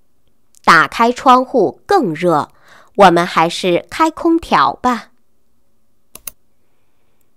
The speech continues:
太热了，너무 더워요.太뭐뭐了，너무는 뜻이에요. 러 빠뜨리지 마세요.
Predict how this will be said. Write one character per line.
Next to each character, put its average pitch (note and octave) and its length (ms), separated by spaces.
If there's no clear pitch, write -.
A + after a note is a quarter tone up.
太 F4+ 340
热 F#3+ 400
了， D#3+ 300
너 F#3 240
무 A#3+ 260
더 - 300
워 E3 260
요. C#3+ 140
太 F#4 580
뭐 G#3+ 160
뭐 A3 140
了， G#3+ 320
너 F3+ 320
무 A3 260
는 F#3 220
뜻 F3+ 120
이 - 180
에 D#3+ 240
요. F3 640
러 E3+ 240
빠 A#3+ 100
뜨 - 160
리 A3+ 60
지 E3+ 100
마 E3 160
세 C#3 180
요. F#3 380